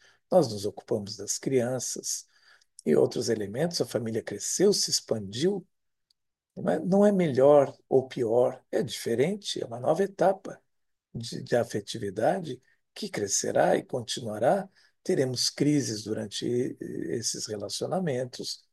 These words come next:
Para uma criança, essas crises, quando projetada para um fator adulto, pode ser o fim. E alguns passam a vida peregrinando entre relacionamentos,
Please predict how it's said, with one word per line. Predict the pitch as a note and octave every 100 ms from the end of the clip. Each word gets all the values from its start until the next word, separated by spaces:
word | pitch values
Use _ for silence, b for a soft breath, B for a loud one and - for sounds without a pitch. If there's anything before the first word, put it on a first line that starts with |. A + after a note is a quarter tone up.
| _ _ _ _ _ _ _ _ _ _ _
Para | C#3 E3+
uma | E3+ D3
criança, | - C3+ A2+ F#2 - A2
essas | - A#2 -
crises, | A#2 D3 D#3+ C#3 - - - _ _
quando | _ A#2+ B2+ A#2 A#2 - _ _ b b _ _ _ _
projetada | - A#2 A2+ G2+ - D3 D3 -
para | C#3
um | A#2
fator | A2 - C3 A2+
adulto, | A2 A2+ D#3 F#3 - - - _ _
pode | C3+ C3
ser | - C3
o |
fim. | D3 - A#2 A2 - _ _ _ _ _ _ _ _
E | B2+
alguns | A#2+ A2 D3 E3+ -
passam | - C3+ - C#3+
a |
vida | A2+ B2+ F3+ E3
peregrinando | - B2+ C3 A#2 A#2 B2+ C3 A#2+
entre | A2 A2
relacionamentos, | A2 G#2+ - A2+ A2 - - - -